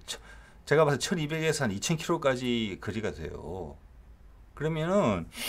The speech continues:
어, 이 전투기들의, 이스라엘 공군의 전투기들의 행동 반경이 최소한 천오백 킬로는, 천오백 킬로는 나와줘야 돼요. 그보다 더 넉넉해야 되겠죠. 예.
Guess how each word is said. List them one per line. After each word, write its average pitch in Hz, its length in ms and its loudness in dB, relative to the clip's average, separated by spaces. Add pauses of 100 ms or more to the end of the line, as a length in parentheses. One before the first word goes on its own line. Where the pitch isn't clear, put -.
(640)
어, 110 280 4
이 131 100 0
전투기들의, 143 760 2
이스라엘 135 440 2
공군의 120 360 0
전투기들의 123 520 -2
행동 147 340 -4
반경이 92 1080 -4
최소한 - 340 -2
천오백 175 360 2
킬로는, 113 520 -4
천오백 147 400 2
킬로는 123 300 -4
나와줘야 107 500 0
돼요. 73 320 -6
그보다 143 300 2
더 127 120 -2
넉넉해야 123 500 2
되겠죠. 76 440 -6 (560)
예. 95 360 -4